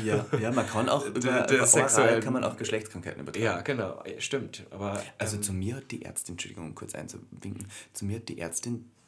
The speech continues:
Speaker 1: gesagt, ob ich Oralverkehr ohne Kondom hatte und ich hab's angeschaut und mir gedacht, na, als ob ich jetzt ein Kondom drauf mache, bevor ich dem Typen einen lutsche.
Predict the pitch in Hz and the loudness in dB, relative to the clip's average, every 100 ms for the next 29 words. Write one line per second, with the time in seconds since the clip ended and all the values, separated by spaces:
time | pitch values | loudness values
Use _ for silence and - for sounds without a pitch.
0 | - 113 - - - - - _ _ 104 | -8 -2 0 -2 -10 -14 -18 _ _ -10
1 | 101 120 - - _ _ 104 95 76 85 | -8 -8 -10 -16 _ _ -8 -8 -6 -6
2 | 98 - - - 98 101 95 87 104 117 | -6 -8 -8 -6 -6 -6 -6 -4 -4 -4
3 | 98 87 62 95 - 80 - - - 87 | -6 -8 -8 -8 -8 -8 -6 -6 -8 -6
4 | 90 - 95 87 - _ 95 - - 98 | -8 -8 -6 -4 -6 _ -6 -6 -8 -6
5 | - 101 101 - - 101 98 92 85 80 | -6 -6 -6 -6 -6 -8 -6 -6 -4 -4
6 | 64 - - 80 - 78 - 50 - 71 | -4 -8 -8 -8 -8 -12 -8 -8 -8 -12
7 | - - - 50 67 - - - | -10 -12 -8 -8 -8 -10 -12 -12